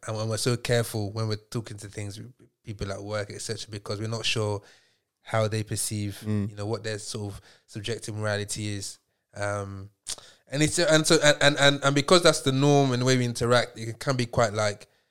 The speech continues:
Speaker 1: sad and depressing because, you know, look how far society has
Speaker 2: Yeah.
Speaker 1: fallen from the truth.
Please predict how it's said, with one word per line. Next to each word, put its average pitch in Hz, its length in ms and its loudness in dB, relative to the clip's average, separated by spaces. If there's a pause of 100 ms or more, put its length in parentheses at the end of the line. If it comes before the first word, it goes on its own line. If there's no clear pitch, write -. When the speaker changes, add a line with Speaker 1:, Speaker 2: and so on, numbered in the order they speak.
(300)
Speaker 1:
sad 123 500 2
and 110 140 -4
depressing 110 460 -4
because, 101 600 -6
you 107 120 -12
know, 95 280 -12
look 110 180 -12
how 110 120 0
far 101 460 -2 (400)
society - 500 -6
has 98 300 -10
Speaker 2:
Yeah. - 60 -20
Speaker 1:
fallen 98 560 -4 (140)
from 95 140 -20
the 98 80 -18
truth. 98 500 -10